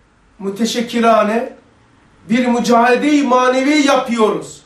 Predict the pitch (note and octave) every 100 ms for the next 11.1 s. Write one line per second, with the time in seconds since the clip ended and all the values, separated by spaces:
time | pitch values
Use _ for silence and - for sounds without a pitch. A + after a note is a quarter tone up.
0 | _ _ _ _ - _ _ - F#3 G3+
1 | A#3 A3+ A#3 B3 C4 B3+ C4 G3 F#3 C4
2 | C4+ B3 - E4 D#4 - - F3 - C3+
3 | - - - _ _ _ _ - _ _
4 | - - _ - G3 G#3+ A#3+ A3 - B3+
5 | B3+ D4 C#4+ A#3+ A3 A#3 A#3 A#3+ B3 A#3
6 | A#3+ B3 A#3 - - - _ - B3+ C4
7 | C4+ C#4 C#4 E4 D#4+ A3+ G3 - - _
8 | _ _ _ - C4+ C#4+ C#4+ C#4+ C#4+ -
9 | - C#4 C4 B3+ C4 B3 B3 - A#3 G3+
10 | A#3+ - - B3 A3+ A3+ A3+ A#3 B3+ C#4
11 | G3+